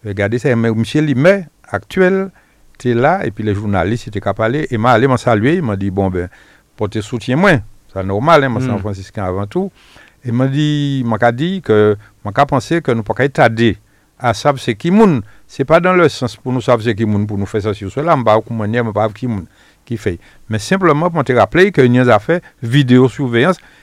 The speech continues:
Speaker 1: e yon bagay pe pa fèt. An lè monuman ou mò la, la, mi tanbou la, epi le kamera pa wè, piske se la ki yon kamera.
Speaker 2: Hmm.
Speaker 1: Alò, e, il di, "Mon, on les aura, on les aura, on les" alò, jiska prezan, mwen poko tann pale di sa.
Speaker 2: Non.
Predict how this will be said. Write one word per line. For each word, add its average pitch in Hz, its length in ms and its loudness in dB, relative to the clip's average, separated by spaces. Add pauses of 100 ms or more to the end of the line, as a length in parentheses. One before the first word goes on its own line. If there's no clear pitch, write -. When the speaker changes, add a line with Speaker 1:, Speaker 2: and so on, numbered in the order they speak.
Speaker 1:
e 139 80 -6
yon 185 140 0
bagay 151 260 4
pe 160 140 0
pa 135 160 4
fèt. - 340 -2 (400)
An 117 160 6
lè 147 160 8
monuman 139 480 2
ou 127 80 2
mò 117 160 4
la, 104 140 4
la, 101 100 -2
mi 107 160 0
tanbou 131 400 2
la, 180 160 4 (320)
epi 127 300 -4
le 120 100 0
kamera 117 400 2
pa 151 160 6
wè, 185 160 2
piske - 160 -14
se 123 80 -2
la 120 380 8
ki 120 80 -2
yon 110 100 -4
kamera. 104 480 -2
Speaker 2:
Hmm. 117 240 -8 (480)
Speaker 1:
Alò, 190 460 6 (420)
e, 127 420 2
il 156 140 -2
di, 160 60 2
"Mon, 165 160 4
on - 20 4
les 165 220 6
aura, 147 260 6
on 151 60 4
les 135 200 2
aura, 120 200 4
on 117 80 2
les" 107 80 -2
alò, 98 260 0
jiska 127 320 0
prezan, 113 160 0
mwen 123 160 2
poko 110 160 -10
tann 185 320 0
pale 123 240 4
di 110 160 -6
sa. - 80 -18 (240)
Speaker 2:
Non. 101 300 -4